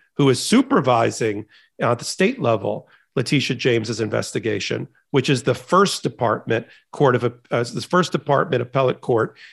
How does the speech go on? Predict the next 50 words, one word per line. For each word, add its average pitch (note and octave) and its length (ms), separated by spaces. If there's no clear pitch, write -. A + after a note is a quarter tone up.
in C3+ 140
New C3+ 80
York, A#2+ 320
which C3 160
I'm A#2+ 140
a D#3+ 40
member B2+ 380
of. A#2+ 160
That's A#2 260
who B2 140
admitted C3 360
me B2+ 340
into B2 180
the B2+ 100
bar A#2+ 300
thirty A#2+ 300
years A2 280
ago. A#2 320
They F3+ 460
are C#3 160
the D#3+ 80
first E3+ 320
level C3 420
appeal A#2+ 400
court. A#2+ 460
The B2+ 80
highest D3+ 480
court, C3+ 220
as B2+ 120
we've B2 140
talked B2 280
about B2 240
in - 20
the C3+ 80
past A#2+ 420
in B2+ 140
New B2+ 60
York, B2 260
is - 80
the A#2+ 100
Court D#3+ 480
of A#2+ 100
Appeals B2 640
for C3 100
New A2+ 120
York. - 260
So C#3+ 180
the A#2+ 80
first G#3+ 420
department F3 680